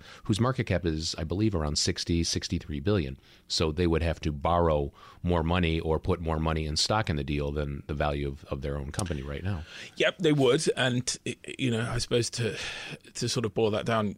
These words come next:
Speaker 2: what you're saying is that it would be a stretch for them to do this. And I think that's true. And I think normally we would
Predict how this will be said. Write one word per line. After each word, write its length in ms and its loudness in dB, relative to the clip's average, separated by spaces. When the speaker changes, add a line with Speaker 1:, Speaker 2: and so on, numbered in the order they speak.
Speaker 2:
what 220 -4
you're 80 -4
saying 260 -2
is 140 0
that 100 -2
it 80 -4
would 120 -8
be 160 -2
a 40 -2
stretch 580 -2
for 140 -2
them 200 -2
to 140 -10
do 180 0
this. 300 2
And 120 0
I 80 2
think 140 0
that's 220 0
true. 400 6
And 140 0
I 80 0
think 200 -4
normally 400 4
we 140 0
would 260 -2